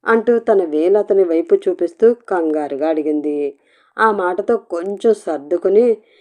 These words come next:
"నేనా? నేనేం చేశాను? పట్టేసిన నీ నడుముకి జెండు బాం రాసి మర్దన చేస్తున్నాను, అంతే కదా?" తడబడుతూ అన్నాడు విహాన్. "లేదు, నువ్వు ఇంకేదో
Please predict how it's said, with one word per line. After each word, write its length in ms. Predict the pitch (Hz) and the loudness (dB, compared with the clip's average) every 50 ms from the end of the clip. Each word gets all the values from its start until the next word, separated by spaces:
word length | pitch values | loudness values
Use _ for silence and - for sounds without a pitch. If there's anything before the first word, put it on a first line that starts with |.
| _ _ _ - | _ _ _ -10
"నేనా? 800 | 208 208 208 214 220 226 262 294 294 269 233 185 165 151 147 147 147 143 | -6 -4 0 4 4 6 6 6 6 4 2 0 -2 -4 -6 -8 -6 -2
నేనేం 400 | 156 165 185 220 254 302 339 349 370 | 0 4 4 4 6 6 6 6 6
చేశాను? 540 | 359 349 349 370 359 349 381 415 427 415 - _ _ _ _ _ _ _ - | 6 4 4 6 6 8 8 6 6 4 0 _ _ _ _ _ _ _ -4
పట్టేసిన 600 | 202 190 - _ - 285 311 330 330 339 349 359 | -4 -4 -4 _ 0 2 2 2 4 4 6 8
నీ 140 | 330 330 320 | 8 8 8
నడుముకి 480 | 311 302 285 294 285 302 277 330 330 | 6 6 4 4 2 2 4 4 4
జెండు 420 | 285 247 - - 233 226 226 233 262 | 2 2 2 2 2 4 4 2 2
బాం 200 | 240 277 277 269 | 2 2 2 2
రాసి 260 | 262 254 240 - 330 | 2 0 2 2 2
మర్దన 720 | 311 269 233 226 220 208 202 196 - 180 226 233 269 285 277 - | 2 2 2 2 2 2 0 0 0 2 2 2 2 2 2 0
చేస్తున్నాను, 640 | 247 226 226 - 208 190 190 180 170 165 165 160 160 - _ _ _ _ _ _ - | 0 -2 0 0 0 2 2 2 2 0 -2 -4 -6 -10 _ _ _ _ _ _ -4
అంతే 300 | 202 202 233 233 359 370 | -2 0 2 2 2 2
కదా?" 420 | 359 359 349 349 339 339 349 349 339 - _ _ _ _ _ _ - | 4 4 4 4 4 4 4 2 0 -4 _ _ _ _ _ _ -2
తడబడుతూ 580 | 247 220 196 185 160 151 147 139 135 - - 175 | 0 2 2 2 0 -2 -4 -4 -4 -4 -2 0
అన్నాడు 520 | 175 170 160 156 160 160 156 156 156 139 - | 0 2 0 0 0 -2 -2 -2 -4 -6 -8
విహాన్. 640 | 143 147 156 160 147 143 160 156 151 147 143 135 135 - _ _ _ _ _ _ _ _ _ - | -8 -6 -4 -4 -4 -2 -4 -4 -4 -4 -6 -8 -10 -12 _ _ _ _ _ _ _ _ _ -4
"లేదు, 520 | 185 202 254 269 294 285 294 254 208 190 - _ _ _ _ _ _ - 262 | 0 4 4 4 6 6 4 4 4 2 -2 _ _ _ _ _ _ 0 4
నువ్వు 420 | 294 302 285 294 302 302 294 226 - - | 4 4 6 6 6 6 4 2 -2 -6
ఇంకేదో 600 | 233 214 240 277 269 269 - 330 330 330 311 359 | -6 -2 0 -2 0 2 4 4 6 6 6 6